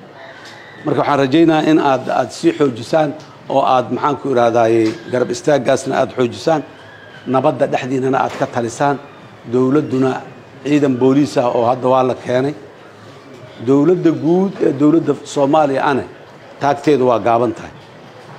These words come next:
Dawladda Hirshabeellena waa ka sii taag gaaban tahay.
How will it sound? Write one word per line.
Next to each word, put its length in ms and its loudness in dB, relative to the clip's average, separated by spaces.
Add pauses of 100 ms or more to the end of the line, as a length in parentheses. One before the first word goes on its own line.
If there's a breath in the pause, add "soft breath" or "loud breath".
(240)
Dawladda 440 4
Hirshabeellena 640 2
waa 140 4
ka 140 -4
sii 180 -4
taag 260 0
gaaban 300 0
tahay. 220 -16